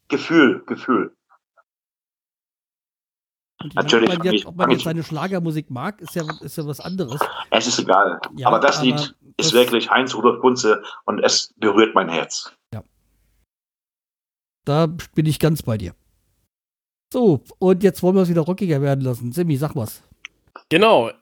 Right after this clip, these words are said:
Speaker 3: mein Lied ist You Could Be Mine von Guns N' Roses.
Speaker 2: You
Speaker 3: Äh,
Speaker 2: could be
Speaker 3: äh,
Speaker 2: mine,
Speaker 3: be
Speaker 2: mine,
Speaker 3: mine.
Speaker 2: mine.
Speaker 3: Genau, von der Use Your Illusion zwei.
Speaker 2: Ja.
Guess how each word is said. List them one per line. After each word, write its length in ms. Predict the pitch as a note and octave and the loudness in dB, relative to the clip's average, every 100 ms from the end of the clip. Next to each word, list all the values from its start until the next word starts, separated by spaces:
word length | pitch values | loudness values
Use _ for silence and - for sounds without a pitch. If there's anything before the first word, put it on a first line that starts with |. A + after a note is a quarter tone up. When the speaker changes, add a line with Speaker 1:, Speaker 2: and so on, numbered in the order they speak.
| _ | _
Speaker 3:
mein 520 | C3 B2+ E3 A#3+ B3 | -8 -2 2 4 2
Lied 220 | G3+ A3+ - | 0 -4 0
ist 400 | E3+ D#3+ - - | 0 0 -4 -12
You 260 | A2+ G3+ | -2 -2
Could 220 | B3 B3 - | 0 -2 0
Be 120 | F3 | 0
Mine 360 | B2+ D#3 A3 | 2 2 0
von 460 | G#3+ - C#3+ A#2 G2 | -4 -2 0 0 0
Guns 260 | F3+ A#3 B3 | 2 4 4
N' 100 | F#3+ | 6
Roses. 720 | G3 B3+ E3+ G#2+ F#2 - - _ _ - - _ _ _ _ _ _ _ | 6 6 4 0 -6 -10 -16 _ _ -20 -20 _ _ _ _ _ _ _
Speaker 2:
You 380 | C#4+ C4+ C#4 D4 | -16 -14 -10 2
Speaker 3:
Äh, 360 | F3 F3 D3+ | 6 6 4
Speaker 2:
could 420 | D#3+ B3+ B3+ - - | -2 -8 -10 -12 -14
be 80 | |
Speaker 3:
äh, 240 | A3 A3 G#3+ | -10 -8 -8
Speaker 2:
mine, 180 | F#3 G3+ | -8 -6
Speaker 3:
be 280 | G3 F#3 | -4 -2
Speaker 2:
mine, 260 | F#3+ G#3 A#3+ | 2 4 4
Speaker 3:
mine. 100 | E3+ D#3+ | 4 4
Speaker 2:
mine. 420 | F3+ G3 F#3+ G3 F3+ - - - | 4 2 2 0 -6 -14 -18 0
Speaker 3:
Genau, 560 | D3 F#3 F#3 A#2 G2+ - - - D#3 | 4 6 6 6 0 -8 -14 -12 -12
von 220 | B2 F3+ | -2 2
der 140 | F3+ D3+ | 4 4
Use 580 | B2+ D#3 C#4 - - G3+ | 0 0 0 0 -2 2
Your 340 | G3+ G3 - | 2 2 0
Illusion 640 | D#3+ E3+ G#3 G3 F#3+ F3+ F3 | 0 0 2 0 -2 -4 -6
zwei. 680 | - - G#2+ D#2+ G#2 A3 D#4 _ _ _ | -8 -6 -8 -4 -2 -2 -4 _ _ _
Speaker 2:
Ja. 100 | C#3 | -20